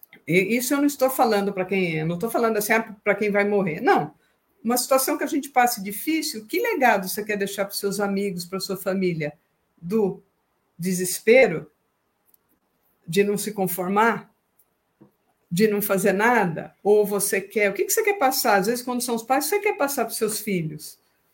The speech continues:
né? Ou às vezes pessoas mais, mais jovens, a gente trabalha nisso de outro jeito, mas o que que você quer passar? É isso, essa aflição, esse, não, e,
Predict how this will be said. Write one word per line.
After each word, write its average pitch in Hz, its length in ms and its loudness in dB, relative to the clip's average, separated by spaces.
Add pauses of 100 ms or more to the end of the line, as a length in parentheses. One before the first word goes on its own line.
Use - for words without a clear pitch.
(760)
né? 208 360 0 (180)
Ou 214 140 -4
às 208 120 0
vezes 233 160 0
pessoas 214 400 0
mais, 208 380 0
mais 185 320 0
jovens, 202 440 4
a 185 40 -6
gente 202 200 -6
trabalha 196 420 2
nisso 196 180 -4
de 190 80 -2
outro 196 180 -6
jeito, 240 220 -4
mas 262 220 0
o 254 80 -6
que 359 140 -4
que 359 60 -8
você 427 140 0
quer 302 220 -2 (140)
passar? 202 500 -4
É 175 40 0
isso, 233 360 0
essa 202 160 -6
aflição, 233 760 0 (280)
esse, 180 640 0 (380)
não, 285 480 0 (160)
e, 233 180 -8